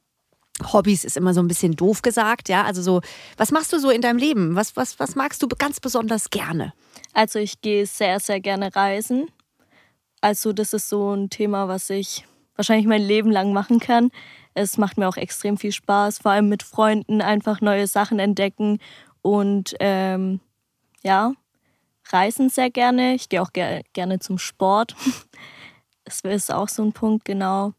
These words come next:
Speaker 1: Und bei den Reisen bist du eher so die Backpackerin oder bist du eher so einmal all-inclusive bitte für alle und wir machen richtig Party?
Speaker 2: <laughs> Also früher, als ich dann öfter mit meiner Familie im Urlaub war, da haben wir meistens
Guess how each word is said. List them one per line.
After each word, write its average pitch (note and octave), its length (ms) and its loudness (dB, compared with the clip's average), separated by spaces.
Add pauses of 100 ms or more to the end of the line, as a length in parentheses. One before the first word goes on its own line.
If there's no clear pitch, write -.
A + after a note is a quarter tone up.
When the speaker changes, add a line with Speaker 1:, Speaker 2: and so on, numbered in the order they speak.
(260)
Speaker 1:
Und A3 180 4
bei G#3 100 4
den G#3 160 4
Reisen F#3+ 400 2
bist A#3+ 180 -4
du - 40 -6
eher G#3 260 2
so G3+ 100 -2
die F#3 140 -2
Backpackerin D4+ 840 -2
oder C4 160 2
bist A#3 180 -6
du - 60 -2
eher G#3+ 160 2
so G#3 140 2 (580)
einmal F#3+ 320 4
all-inclusive F3 800 0
bitte E3+ 240 0
für - 240 -4
alle G3 340 4
und G#3 240 2
wir G#3+ 80 2
machen A3 300 4
richtig G#3+ 420 0
Party? - 380 -2 (120)
Speaker 2:
<laughs> - 120 -20
Also G#3+ 240 2
früher, B3 640 4
als G#3+ 160 -2
ich G#3+ 120 -4
dann G3+ 360 -2 (180)
öfter A2 240 -2
mit G#2 140 0
meiner G3 240 -2
Familie G#3 400 -2
im A#3 80 0
Urlaub A#3+ 400 2
war, A#3 260 4
da G3+ 180 -2
haben G3+ 200 0
wir G3 160 0
meistens G3 440 0